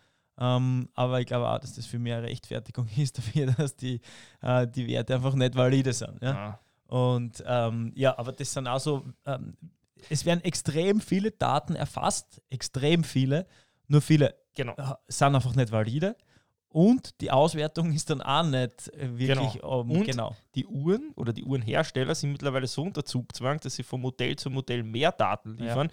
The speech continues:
Speaker 2: damit sie ein Upgrade hergeben können.
Speaker 1: Ja.
Speaker 2: Weil sie können ja nicht sagen, sie haben die Werte verbessert, weil dann würde es ja implizieren, dass die davor nicht gestimmt haben. Ja? Ähm,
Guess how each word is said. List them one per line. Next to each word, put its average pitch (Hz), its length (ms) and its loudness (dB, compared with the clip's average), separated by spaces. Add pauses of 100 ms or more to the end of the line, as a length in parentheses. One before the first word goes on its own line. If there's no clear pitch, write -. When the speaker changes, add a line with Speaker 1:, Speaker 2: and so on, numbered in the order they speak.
(220)
Speaker 2:
damit 127 220 -2
sie - 80 -2
ein 117 80 0
Upgrade - 360 -4 (640)
hergeben 120 380 -2
können. 117 180 0
Speaker 1:
Ja. 120 80 -2
Speaker 2:
Weil 127 80 4
sie 135 80 -2
können 156 180 4
ja 160 60 2
nicht 160 160 0
sagen, 156 160 2
sie 143 100 -2
haben 147 80 0
die 147 120 0
Werte 135 220 0
verbessert, 151 520 -2
weil 139 100 0
dann 139 140 -2
würde 135 100 -2
es - 80 -10
ja 139 60 0
implizieren, 135 420 -4
dass 139 120 -4
die 131 80 -6
davor 123 260 -4
nicht 120 160 -4
gestimmt - 320 -6
haben. 170 180 4 (100)
Ja? 147 160 2 (460)
Ähm, 127 300 2